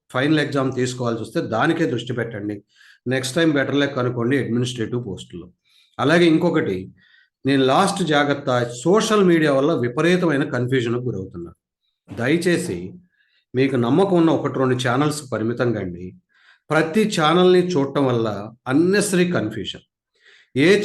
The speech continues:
ఛానల్ అయితే మీకు ఖచ్చితమైనటువంటి గైడెన్స్, అనుభవం ఉన్నదో వాళ్ళని మీరు కోట్ చేసుకోండి. నాదని చెప్పను, ఇంకోటిదని చెప్పను. నేను ఎప్పుడూ కూడా నాది అనేది ఏది నా నోటితో చెప్పను, "ఇది చేయండి" అని. మీరు ఎప్పుడైనా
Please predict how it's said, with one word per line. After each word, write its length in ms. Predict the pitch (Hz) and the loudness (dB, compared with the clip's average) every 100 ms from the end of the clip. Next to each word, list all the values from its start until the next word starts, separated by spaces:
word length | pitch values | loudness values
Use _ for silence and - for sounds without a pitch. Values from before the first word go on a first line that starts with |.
| 170 | 2
ఛానల్ 240 | 180 202 | 4 4
అయితే 220 | 190 190 | 4 4
మీకు 300 | 180 175 175 | 2 2 0
ఖచ్చితమైనటువంటి 1200 | 135 175 175 175 165 160 156 147 143 156 151 151 - _ - 110 | -4 -2 0 2 2 2 0 0 0 -2 -2 -6 -18 _ -14 -6
గైడెన్స్, 540 | 120 151 156 151 - 151 151 - 120 | -2 0 0 -2 -4 -8 -8 -12 -4
అనుభవం 400 | 127 147 160 147 | -2 0 2 2
ఉన్నదో 500 | 120 104 92 95 90 _ _ _ _ - | 0 -4 -8 -10 -18 _ _ _ _ -2
వాళ్ళని 300 | 135 180 185 | 2 4 4
మీరు 220 | 156 - | 2 0
కోట్ 280 | 165 185 170 | 0 0 0
చేసుకోండి. 380 | 135 - 113 113 | -2 -2 -4 -2
నాదని 400 | 131 147 156 151 | 0 2 2 2
చెప్పను, 260 | 151 160 | 0 0
ఇంకోటిదని 460 | 143 143 135 117 107 | 2 0 0 -2 -4
చెప్పను. 220 | 104 107 | -8 -4
నేను 180 | 127 127 | -2 0
ఎప్పుడూ 300 | 127 170 180 | 0 0 2
కూడా 340 | 165 160 160 - - _ - | 2 0 -2 -8 -20 _ -4
నాది 540 | 117 123 160 170 175 | -2 2 2 4 4
అనేది 360 | 175 156 165 147 | 4 4 4 4
ఏది 160 | 156 170 | 4 4
నా 140 | 135 | 2
నోటితో 360 | 123 135 127 147 | 2 0 0 -4
చెప్పను, 360 | 131 117 127 | -4 -4 -4
"ఇది 160 | 123 - - | -4 -4 0
చేయండి" 220 | 143 139 | 2 2
అని. 100 | 120 | 0
మీరు 140 | 123 127 | 0 -2
ఎప్పుడైనా 640 | 127 165 160 131 123 | 0 2 2 0 -4